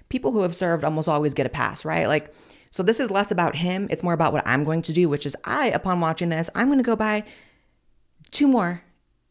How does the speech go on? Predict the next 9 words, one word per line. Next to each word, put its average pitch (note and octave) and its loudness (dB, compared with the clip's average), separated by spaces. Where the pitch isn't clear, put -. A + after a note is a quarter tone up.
A F3 2
R E3 0
fifteens. - -12
That's G#3+ 2
what A3 4
I'm A#3+ 2
going G3+ -2
to E3+ -8
do. D#4 -2